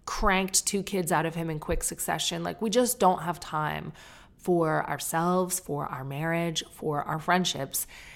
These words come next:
And he deserves to remember an amazing fortieth birthday when he's fifty years old and when he's sixty and when he's eighty years old and we go back and do it again. But, um, we brought Fenna with us. Why? Because Fenna is an M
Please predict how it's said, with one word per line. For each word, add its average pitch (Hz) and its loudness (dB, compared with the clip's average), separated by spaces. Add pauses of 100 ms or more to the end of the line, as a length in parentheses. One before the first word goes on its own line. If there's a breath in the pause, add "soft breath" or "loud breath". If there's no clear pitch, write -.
(140 loud breath)
And 202 2
he 196 4
deserves 151 2
to - 2
remember 135 -2
an 170 0
amazing 180 4
fortieth 143 -2
birthday 135 -6
when 151 0
he's 247 4
fifty 285 0
years 160 4
old 135 2
and 156 0
when 170 -2
he's 190 0
sixty 247 -2
and 240 0
when 226 2
he's 226 0
eighty 214 0
years 180 2
old 143 -4
and 131 -6
we 139 -4
go 135 -2
back 127 -4
and 143 -8
do 127 -8
it 123 -10
again. 104 -12 (760 loud breath)
But, 190 8
um, 180 6
we 185 6
brought 214 4
Fenna 208 6
with 196 4
us. 147 -2
Why? 180 2
Because 208 2
Fenna 247 0
is 175 -2
an 147 -4
M 180 0